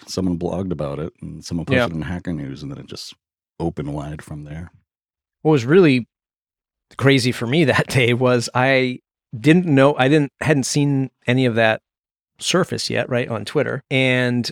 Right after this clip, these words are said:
Speaker 2: I actually signed up for an account 'cause I was gonna help somebody that I know set up a WordPress account. And 'cause I, you know, I, I wasn't going, going to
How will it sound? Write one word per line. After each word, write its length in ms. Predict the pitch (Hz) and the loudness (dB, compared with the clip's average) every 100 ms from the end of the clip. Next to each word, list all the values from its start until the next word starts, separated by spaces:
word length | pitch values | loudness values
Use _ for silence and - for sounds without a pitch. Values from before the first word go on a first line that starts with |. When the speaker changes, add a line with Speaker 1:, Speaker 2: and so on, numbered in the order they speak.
| - | -2
Speaker 2:
I 260 | 131 170 165 | 0 0 0
actually 420 | 131 127 - 117 | -2 -2 -2 -2
signed 420 | 110 - 113 113 107 | -2 -2 -2 -2 -4
up 220 | 120 - _ _ _ _ _ _ _ _ _ _ | -6 -8 _ _ _ _ _ _ _ _ _ _
for 280 | - 139 127 | -8 0 2
an 80 | 117 | 0
account 460 | - 127 110 - _ _ _ _ _ _ | -4 -4 -4 -4 _ _ _ _ _ _
'cause 160 | - 120 | -4 0
I 60 | 120 | 0
was 100 | 113 | -2
gonna 240 | 117 110 | -4 -6
help 320 | 113 139 139 | -6 -4 -2
somebody 460 | - 123 120 117 113 | -2 -4 -2 -2 -2
that 160 | 110 | -4
I 80 | 113 | -4
know 400 | 123 202 156 127 | 0 4 6 4
set 240 | 120 139 120 | 2 0 -2
up 140 | 120 | -2
a 40 | |
WordPress 440 | 117 120 - 120 - | -2 -4 -4 -6 -6
account. 360 | - 110 139 - _ _ _ _ - | -6 -4 -6 -8 _ _ _ _ -4
And 540 | 127 123 120 117 117 - | 0 2 2 0 -2 -6
'cause 140 | - 117 | -2 0
I, 120 | 113 | 0
you 120 | 90 | -4
know, 60 | - | -6
I, 80 | 110 | -6
I 180 | 117 127 | -2 2
wasn't 300 | 139 131 117 | 2 2 0
going, 380 | 123 117 113 - | 0 -2 -6 -2
going 360 | 123 117 117 | 0 0 -2
to 420 | 110 120 110 107 | -4 -4 -4 -6